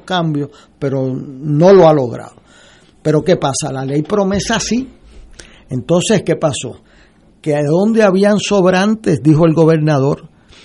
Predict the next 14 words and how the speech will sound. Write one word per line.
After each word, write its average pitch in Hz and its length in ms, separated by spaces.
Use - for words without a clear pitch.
de 156 160
los 156 200
chavos 175 440
del 214 260
covid, 220 600
que 185 140
todavía 175 540
estamos 208 520
en 196 200
el 190 160
penúltimo 208 640
lugar, 208 580
ahí 202 240
es 220 140